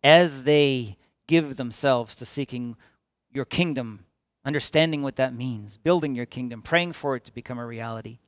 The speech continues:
and seeking right, your righteousness in their lives. Lord, I pray that you will lead them in both of those endeavors,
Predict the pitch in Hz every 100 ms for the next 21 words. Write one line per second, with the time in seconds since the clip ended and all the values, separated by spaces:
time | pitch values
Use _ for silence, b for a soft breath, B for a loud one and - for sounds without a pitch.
0 | _ _ _ _ _ _ _ _ _ _
1 | _ _ _ _ 123 - 175 156 139 127
2 | 135 - 139 156 190 151 147 - 131 -
3 | 120 113 - 120 113 110 104 104 101 101
4 | - - _ _ _ _ _ _ _ _
5 | _ _ _ _ _ _ - 147 135 -
6 | 151 151 139 135 131 131 131 147 139 139
7 | 127 120 110 - _ _ _ 127 127 143
8 | 160 156 123 131 123 131 127 127 110 104
9 | -